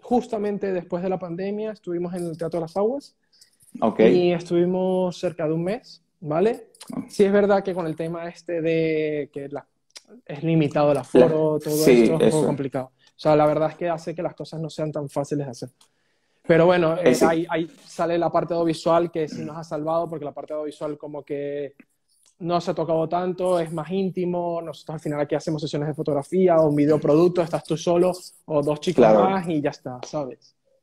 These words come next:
Speaker 2: Vale. Eh, ahora, eh, volviendo al tema de, de tu padre, que me pareció bastante curioso. Eh,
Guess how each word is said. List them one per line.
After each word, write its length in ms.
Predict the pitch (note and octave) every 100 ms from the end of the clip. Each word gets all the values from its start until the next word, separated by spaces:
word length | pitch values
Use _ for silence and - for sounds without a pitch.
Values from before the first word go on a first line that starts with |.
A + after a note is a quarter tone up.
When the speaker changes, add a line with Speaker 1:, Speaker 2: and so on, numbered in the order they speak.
| _ _ _ _
Speaker 2:
Vale. 200 | G#2 F#2 - - -
Eh, 500 | C#3 C#3 C#3+ C3 - -
ahora, 360 | C#3+ D3+ A#2 -
eh, 140 | C#3
volviendo 360 | C#3 D3 F3 G#3+
al 120 | G3
tema 220 | G3 F#3
de, 180 | F3+ E3 -
de 200 | B2+ B2
tu 140 | A2+
padre, 360 | A#2+ A#2 B2 A2+
que 380 | A#2+ A2+ A2+ -
me 300 | A2+ B2+ A#2
pareció 260 | A2 A2+ B2+
bastante 340 | B2+ C3 B2
curioso. 460 | B2 A2+ A2+ - B2+ - - -
Eh, 520 | C#3 C3+ C3 B2+ B2+